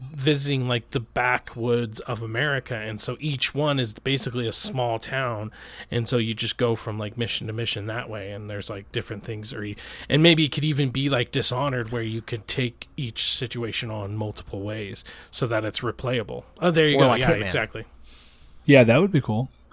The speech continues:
Speaker 2: Yeah.
Speaker 3: I think
Speaker 2: So
Speaker 3: as far as the hunting goes, uh, a, a good idea across that one. I don't know that I would go the Assassin's Creed route, because one of my biggest problems with the original Assassin's Creed, and they've started to ratify that with these newest games like, uh, Origins and then Odyssey moving forward with it, um,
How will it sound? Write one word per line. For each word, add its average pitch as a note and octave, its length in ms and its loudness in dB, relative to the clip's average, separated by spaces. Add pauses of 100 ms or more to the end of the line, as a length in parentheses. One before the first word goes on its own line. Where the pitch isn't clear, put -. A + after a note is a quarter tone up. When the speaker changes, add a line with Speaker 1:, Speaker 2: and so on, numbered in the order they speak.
(120)
Speaker 2:
Yeah. - 120 -8 (300)
Speaker 3:
I D#3+ 120 12
think B3+ 180 10
Speaker 2:
So D#3+ 60 12
Speaker 3:
as D#3+ 80 10
far F#3+ 180 12
as C#3+ 80 12
the B2 80 10
hunting C#3+ 320 6
goes, G#2 380 6
uh, G#2 480 4
a, - 20 8
a A#2 40 8
good B2 140 10
idea A#2 360 10
across G#2+ 340 6
that B2 160 6
one. G#2+ 220 8 (260)
I G3 60 10
don't C#4 160 12
know A3+ 80 10
that G3 100 12
I E3+ 60 8
would D#3 100 4
go C#3+ 140 6
the C3 80 8
Assassin's B2 420 4
Creed C3 220 4
route, C#3 180 4
because B2+ 180 4
one C#3+ 100 8
of G3 40 8
my G#3 100 8
biggest C3+ 380 4
problems A#2+ 300 4
with B2 100 0
the A2+ 80 6
original A2+ 340 6
Assassin's A2 440 2
Creed, B2 260 2
and A2 100 4
they've G2 80 2
started C3 280 2
to G2 80 0
ratify G2+ 400 0
that F#2 180 0
with F#2+ 100 -2
these F#2+ 160 -4
newest G#2+ 280 4
games F#2+ 260 -4
like, F#2+ 160 -4
uh, F2+ 200 -2
Origins G#2+ 580 8
and G2 100 2
then G2 100 2
Odyssey G#2 420 0
moving G2 340 2
forward G#2+ 320 2
with F#2+ 160 -4
it, F#2+ 120 -2 (380)
um, G2 300 6